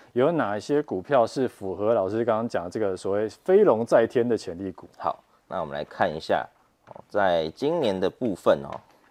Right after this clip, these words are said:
Speaker 2: 像制造业的部分哦，台新科哦，它主要就是做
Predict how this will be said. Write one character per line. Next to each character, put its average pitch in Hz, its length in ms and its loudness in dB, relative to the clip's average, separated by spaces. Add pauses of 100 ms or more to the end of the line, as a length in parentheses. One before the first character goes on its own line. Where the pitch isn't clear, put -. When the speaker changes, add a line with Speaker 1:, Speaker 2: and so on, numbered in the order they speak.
(800)
Speaker 2:
像 101 400 4 (340)
制 175 160 2
造 131 220 10
业 123 120 6
的 95 120 4
部 104 180 -2
分 98 180 0 (280)
哦， 71 260 -16
台 90 180 2
新 101 220 -4
科 87 280 -2 (160)
哦， 69 140 -8
它 117 140 6
主 104 140 -4
要 87 120 6
就 98 120 -2
是 98 140 -2
做 85 440 0